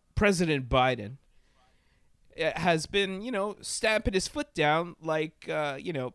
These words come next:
Pepper Jack Corn just decided to step up all in on his fucking lawn, and he's just like, "Hey, Jack,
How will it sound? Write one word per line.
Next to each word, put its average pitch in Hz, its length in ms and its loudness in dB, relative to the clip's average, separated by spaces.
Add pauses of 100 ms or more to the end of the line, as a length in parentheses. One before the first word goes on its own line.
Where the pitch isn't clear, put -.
Pepper 180 220 4
Jack 170 280 0
Corn 180 480 0 (640)
just - 380 2
decided 185 540 4
to 170 560 6
step - 340 0
up 202 160 -4
all 196 200 0
in 190 160 0
on 185 220 0
his 185 180 -2
fucking 202 360 -4
lawn, 175 360 -2
and 151 200 -8
he's 170 240 -8
just - 200 -10
like, 160 220 -2
"Hey, 185 200 4
Jack, 147 420 0